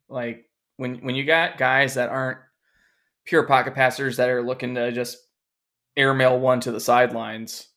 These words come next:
out of safety, you know, I, I, you've got guys, I think, that wanna make plays, I guess is what I'm trying to say. Um,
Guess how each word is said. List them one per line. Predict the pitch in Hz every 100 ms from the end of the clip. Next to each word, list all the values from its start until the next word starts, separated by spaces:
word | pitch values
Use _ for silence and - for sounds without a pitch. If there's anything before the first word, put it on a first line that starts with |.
| _ _ _ _ -
out | 123
of | 117
safety, | 127 127 - 101 104
you | -
know, | 117
I, | 120 -
I, |
you've | 139 156
got | 196 165
guys, | 147 139
I | 135
think, | 127 123
that | 120
wanna | 123
make | 107 -
plays, | - 104 113 127
I |
guess | 117 -
is | 107
what | 113
I'm | 107
trying | 110 90
to |
say. | - - - - _ _ _ _ _ _ -
Um, | 120 113 107 104 -